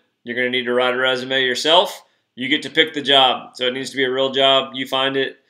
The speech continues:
Uh, you'll submit the resume to me, and you'll also, um,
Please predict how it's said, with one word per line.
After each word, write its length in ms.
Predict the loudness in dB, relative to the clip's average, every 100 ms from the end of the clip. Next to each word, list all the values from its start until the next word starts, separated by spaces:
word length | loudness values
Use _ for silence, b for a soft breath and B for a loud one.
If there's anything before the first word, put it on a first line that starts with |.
| _ _ -12
Uh, 180 | -8 -6
you'll 140 | -6
submit 360 | -6 -6 -6 -6
the 100 | -2
resume 440 | 0 0 -2 -2
to 200 | -2 -4
me, 320 | -4 -8 -10 b b _
and 320 | -6 -4 -2
you'll 160 | -4 -2
also, 680 | 0 0 0 -2 0 -2 -4
um, 760 | -4 -2 0 -2 -6 -10 -20